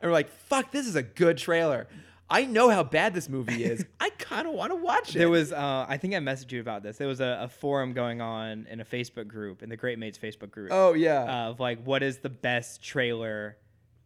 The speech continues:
Speaker 2: ever, and does the movie hold up?
Speaker 1: Yeah.
Speaker 2: And basically every other comment was a D C trailer.
Speaker 1: A lot of good D C trailers. I, that, we should maybe do that as a bonus episode. I think that'd be really fun to dive into that, 'cause there's,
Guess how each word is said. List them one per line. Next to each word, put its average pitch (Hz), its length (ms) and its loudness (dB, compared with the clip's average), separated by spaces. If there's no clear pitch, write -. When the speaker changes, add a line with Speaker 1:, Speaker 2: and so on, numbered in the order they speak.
Speaker 2:
ever, 120 520 -4
and 117 180 -8
does 120 200 -2
the 123 80 -8
movie 113 220 -10
hold 110 240 -10
up? 107 160 -8
Speaker 1:
Yeah. 123 300 -2
Speaker 2:
And 139 160 -4
basically 135 500 0
every 139 380 0
other 135 240 0
comment 123 500 -6
was 120 280 -4
a 117 60 -6
D 110 220 -8
C 107 180 -12
trailer. 104 520 -12
Speaker 1:
A 131 60 -6
lot 135 240 2
of 127 220 -8
good 143 160 0
D 131 120 -2
C 131 140 -6
trailers. 123 320 -2
I, - 100 -8
that, 247 280 0
we 226 120 -2
should 240 100 -10
maybe 240 220 -4
do 139 160 -2
that 135 120 4
as 120 120 -2
a - 20 -12
bonus 117 380 -4
episode. 107 400 -8
I 110 40 -8
think 135 120 -6
that'd 131 100 -2
be 120 40 -4
really 117 140 -2
fun 117 160 -8
to 110 60 -8
dive 107 220 -6
into 107 160 -8
that, 101 240 -10
'cause 113 120 -10
there's, 120 380 -6